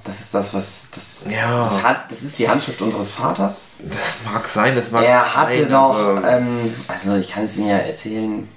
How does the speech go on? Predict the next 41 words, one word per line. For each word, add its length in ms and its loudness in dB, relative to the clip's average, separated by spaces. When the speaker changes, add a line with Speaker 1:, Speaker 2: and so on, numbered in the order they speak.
Speaker 1:
wie, 180 0
ich 240 -8
war 140 4
nicht 200 -6
vor 160 0
Ort, 480 2
als 220 -6
Speaker 2:
Hm. 680 2
Speaker 1:
er 120 0
das 240 -4
aufgeschrieben 460 -2
hat, 140 -2
doch 160 -4
die, 260 -4
ähm, 220 -14
ich 140 -18
möchte 240 -10
nicht 180 -8
sagen, 240 -4
waren 220 -4
die 200 -4
Betreuer, 760 0
Speaker 2:
Mhm. 540 -2
Speaker 1:
die 400 -2
hier 200 -6
vor 180 -4
Ort 240 2
waren. 260 2
Sie 280 -4
hörten, 580 0
wie 180 2
er 80 2
immer 280 2
wieder 520 2
das 240 -6
heutige 300 0
Datum 580 0
und 160 -4
die 100 -2
Uhrzeit 500 0
schrie. 460 -4